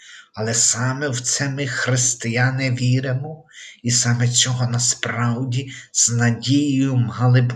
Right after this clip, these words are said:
очікувати. Господь не вказує термінів чи часів, коли це все має здійснитися.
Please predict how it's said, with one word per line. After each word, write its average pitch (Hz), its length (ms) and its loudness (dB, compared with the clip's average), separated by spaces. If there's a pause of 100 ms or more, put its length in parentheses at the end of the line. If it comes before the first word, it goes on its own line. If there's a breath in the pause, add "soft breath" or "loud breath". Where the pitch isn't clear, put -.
очікувати. - 760 -8 (1300 loud breath)
Господь - 800 -2 (480)
не 110 100 -6
вказує 120 680 -4
термінів 113 720 -4 (140)
чи - 180 -4
часів, 123 640 -4 (380 loud breath)
коли 117 260 2
це 120 160 0
все 113 240 -2
має 107 300 -6
здійснитися. - 960 -6